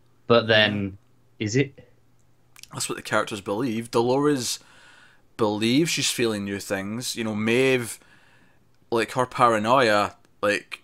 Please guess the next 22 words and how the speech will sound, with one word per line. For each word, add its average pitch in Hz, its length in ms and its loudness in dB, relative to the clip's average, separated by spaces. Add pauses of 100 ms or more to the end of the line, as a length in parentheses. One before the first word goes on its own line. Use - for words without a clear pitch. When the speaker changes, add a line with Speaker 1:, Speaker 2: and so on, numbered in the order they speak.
Speaker 2:
<laughs> 139 100 0
I 165 160 8
mean, 151 120 4
they 143 60 6
even 143 240 6
say 147 280 4
her 117 200 4
paranoia 131 600 6
was 110 160 -4
turned 120 360 -2
up, 135 260 2
like, 110 160 -2
someone 131 500 0
did 131 240 2
this 110 260 -2
to 110 120 -2
her. 101 220 -2 (280)
This 135 220 0
Speaker 1:
Mm. 139 80 2
Speaker 2:
isn't 123 220 -2
just 113 300 -6
her 107 300 0